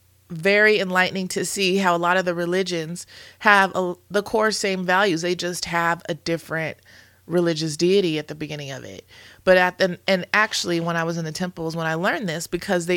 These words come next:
introduced us to so many different readings, so many different religions, so many different ideas and ideologies that you get to see the similarities between the religions. And then it get, gets you to start thinking like, "Well, this story is very similar to this story. So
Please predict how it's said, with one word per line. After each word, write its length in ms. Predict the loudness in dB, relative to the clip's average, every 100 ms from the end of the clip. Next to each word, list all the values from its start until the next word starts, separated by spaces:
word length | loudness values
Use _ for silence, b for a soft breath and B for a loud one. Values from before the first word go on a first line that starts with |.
| -2
introduced 720 | -4 -4 -6 -4 -4 -4 -6
us 120 | -6 -6
to 120 | -6
so 380 | -6 -4 -2 -2
many 260 | -4 -6
different 400 | -6 -8 -8 -10
readings, 460 | -8 -8 -8 -10 -6
so 160 | -6
many 200 | -6 -6
different 360 | -8 -10 -10 -12
religions, 580 | -10 -10 -10 -12 -12 -16 B B B
so 180 | -6 -4
many 160 | -4 -4
different 360 | -6 -6 -6
ideas 540 | -4 -4 -6 -2 -2 -2
and 80 | -4
ideologies 720 | -6 -2 -2 0 -2 -2 -4
that 160 | -6
you 100 | -8
get 200 | -4 -2
to 120 | -2 -4
see 160 | -4
the 100 | -4
similarities 760 | -4 -6 -6 -2 -2 -2 -6 -8
between 320 | -10 -8 -8
the 80 | -6
religions. 500 | -2 -2 -2 -8 -6
And 100 | -6
then 120 | -6
it 180 | -8 -6
get, 220 | -6 -6 -20 _ _ _ _ _ _ -6
gets 180 | -6 -4
you 80 |
to 60 | -4
start 240 | 0 0
thinking 340 | 0 -2 -4 -6
like, 320 | -4 -4 -8 B B B B B B B B B B B B -6
"Well, 160 | -2
this 180 | -2 -2
story 540 | -2 0 0 2 0
is 100 | -2
very 200 | -4 -4
similar 380 | -4 -6 -6 -6
to 100 | -6
this 220 | -4 -4
story. 540 | -4 -6 -6 -6 -6 -8
So 680 | -6 -4 -2 -2 -2 -4